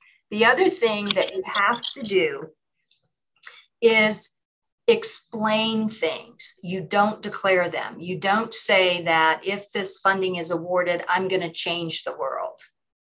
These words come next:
Really? Good for you, right? How are you going to change the world? You really do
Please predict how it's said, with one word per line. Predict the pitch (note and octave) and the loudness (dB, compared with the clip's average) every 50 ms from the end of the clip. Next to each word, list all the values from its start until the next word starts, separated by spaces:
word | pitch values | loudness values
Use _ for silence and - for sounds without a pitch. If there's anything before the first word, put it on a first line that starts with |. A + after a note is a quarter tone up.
| _ _ _ _ _ _ - - - _ - | _ _ _ _ _ _ -18 -18 -18 _ -2
Really? | F#3 G3 A3+ A3+ F#3+ D3 - - - _ _ _ _ - | 2 4 4 4 4 2 -2 -8 -14 _ _ _ _ -4
Good | - G3+ G3+ | -2 -2 -2
for | G3+ - A3 | -4 -4 -6
you, | G#3+ F#3 F#3 D#3+ C#3+ - - - _ _ - _ _ _ _ _ _ - | -4 -4 -4 -4 -4 -6 -10 -16 _ _ -20 _ _ _ _ _ _ -6
right? | E3+ D#3 F3 G#3+ A#3+ D#4 - - _ - - - - - - - - - | -4 -2 -2 -2 -2 -4 -8 -16 _ -20 -18 -18 -18 -18 -20 -20 -14 -8
How | - - - - - A3 A3 A3+ A3+ A3+ G#3 - - - - - | -6 -4 -2 2 4 6 6 8 8 8 8 6 4 4 0 -4
are | E3 E3+ | -2 -2
you | E3+ E3+ | -2 -2
going | F3 E3+ D#3+ D#3 D#3 D3+ | -2 -2 -2 -4 -4 -8
to | - E3 | -12 -10
change | - - - E3 D3+ D3+ D3+ D3+ - - | -8 -8 -6 -6 -8 -8 -8 -8 -8 -6
the | - - | -8 -8
world? | E3 D#3+ D3+ C#3 B2+ - - - - _ - - - _ - | -6 -6 -6 -4 -4 -6 -6 -8 -12 _ -20 -20 -20 _ -10
You | F#3 F3+ F3+ | -8 -6 -4
really | F3+ G3 G#3 A3 A3+ B3 A#3+ | -2 -2 -2 0 -2 -4 -4
do | F#3+ F3 F#3 F#3+ F#3 F#3 F3+ F3+ F#3 | -4 0 4 4 4 4 4 0 -4